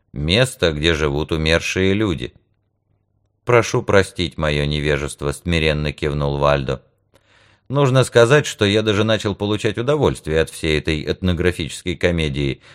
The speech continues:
особенно от роли Вальдо. Безумно хотелось узнать, чем же все это кончится, и, видать, не только мне. Тайшата даже губу прикусила, так ей было интересно».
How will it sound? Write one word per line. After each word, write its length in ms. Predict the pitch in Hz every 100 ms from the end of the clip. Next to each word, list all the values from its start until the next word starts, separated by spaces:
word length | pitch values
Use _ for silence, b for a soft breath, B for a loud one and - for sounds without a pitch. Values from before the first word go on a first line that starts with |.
| b
особенно 640 | 95 120 120 117 110 95
от 120 | 98
роли 300 | 107 110 107
Вальдо. 560 | 110 107 95 76 71 65 b b b
Безумно 640 | 82 117 101 107 156 156
хотелось 480 | 139 113 135 143 -
узнать, 480 | 98 76 78 104 135
чем 300 | - 107 113
же 140 | 110
все 180 | 117 -
это 180 | 123 156
кончится, 680 | - 151 - 69 - 67 - b b
и, 120 | 127
видать, 440 | 120 120 123 - -
не 180 | 113
только 320 | 101 110 104 123
мне. 300 | 110 71 65 _ _ _ _ _ _ _ _ _
Тайшата 640 | 117 113 - 120 139 120
даже 260 | 110 113 113
губу 360 | 107 123 135 120
прикусила, 760 | 92 87 90 78 - 76 82
так 220 | 92 85
ей 160 | 90 87
было 280 | 87 85 78
интересно». 640 | 78 87 82 71 - 62